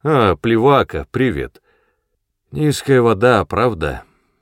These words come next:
И никак не поднимается». «Да, вверх ещё не пошла», сказал Плевака.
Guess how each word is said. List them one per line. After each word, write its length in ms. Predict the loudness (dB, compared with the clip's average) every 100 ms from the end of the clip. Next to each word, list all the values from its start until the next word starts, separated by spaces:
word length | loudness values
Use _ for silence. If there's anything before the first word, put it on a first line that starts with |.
| _
И 200 | -14 -10
никак 440 | -8 -4 -2 -2 -4
не 80 |
поднимается». 880 | -4 -4 -4 -4 -2 -2 -4 -10 -18 -20 _ _ _ _ _ _ _ _ _ _ _ _ -18
«Да, 680 | -6 0 4 4 4 0 -10
вверх 440 | -10 -2 0 0 -2
ещё 220 | -4 -4
не 100 | -2
пошла», 580 | -2 -2 -2 0 0 -4 _ _ _ _
сказал 380 | -12 -6 -4 -6
Плевака. 500 | -6 -8 -10 -14 -20